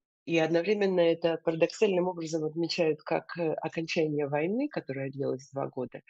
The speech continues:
при том, что все понимают, что, в общем, до окончания войны, настоящего окончания, далеко и вообще даже непонятно, как все это будет выглядеть. Вот, э,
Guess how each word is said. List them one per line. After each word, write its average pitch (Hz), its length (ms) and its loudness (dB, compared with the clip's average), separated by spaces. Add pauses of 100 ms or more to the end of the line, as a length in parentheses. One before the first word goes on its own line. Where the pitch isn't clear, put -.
(160)
при 165 120 -2
том, 247 280 2
что - 200 0
все 226 240 0
понимают, 185 600 0
что, 160 560 0
в 147 180 -4
общем, 170 540 -2
до 160 200 2
окончания 151 600 0
войны, 147 340 0
настоящего 151 880 0
окончания, 151 720 -4 (460)
далеко 147 460 2
и 190 100 6
вообще 151 280 2
даже 156 220 0
непонятно, 139 640 -4
как - 220 -6
все - 220 -4
это - 160 -6
будет 135 360 -6 (600)
выглядеть. 117 640 -4 (340)
Вот, 156 340 2
э, 156 240 2